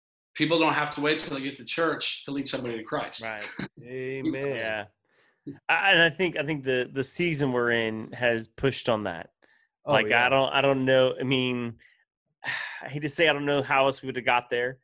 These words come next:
Speaker 2: Um, but I think this, this sort of situation we face with the coronavirus and all these things has, has decentralized the church in a lot of ways and, and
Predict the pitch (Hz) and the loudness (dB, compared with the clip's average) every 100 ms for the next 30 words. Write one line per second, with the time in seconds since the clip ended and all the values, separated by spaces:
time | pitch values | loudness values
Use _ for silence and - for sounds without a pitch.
0 | _ _ _ _ 123 113 110 104 101 98 | _ _ _ _ 0 2 2 -2 -8 -16
1 | - - 123 120 147 139 113 120 135 123 | -14 -2 0 0 2 0 0 2 2 2
2 | 131 127 143 - - 147 135 120 110 _ | -8 -4 -2 -2 -4 0 0 -2 -6 _
3 | _ _ _ _ _ _ _ _ _ - | _ _ _ _ _ _ _ _ _ -20
4 | _ _ _ - - - 151 - 147 139 | _ _ _ -16 -12 -8 -6 -4 0 2
5 | 147 143 151 135 131 131 127 123 - 117 | 2 0 -4 -4 -4 -4 -4 -8 -12 -12
6 | 120 - 123 120 117 113 117 113 - 120 | -14 -10 -8 -4 -2 -2 -2 -6 -8 -12
7 | 117 117 - 120 113 110 - _ _ _ | -10 -12 -10 -8 -8 -12 -18 _ _ _
8 | _ - 135 131 127 - 131 135 123 120 | _ -4 0 0 -4 -10 -4 -4 -6 -6
9 | 139 165 - 170 165 143 143 135 123 - | -4 -2 -2 -2 0 2 4 4 0 -6
10 | 131 - 143 180 - 135 120 117 117 117 | -12 -4 -4 -4 -4 -2 -2 0 -2 -2
11 | 120 117 - 131 127 123 | -6 -10 -6 -4 -2 -4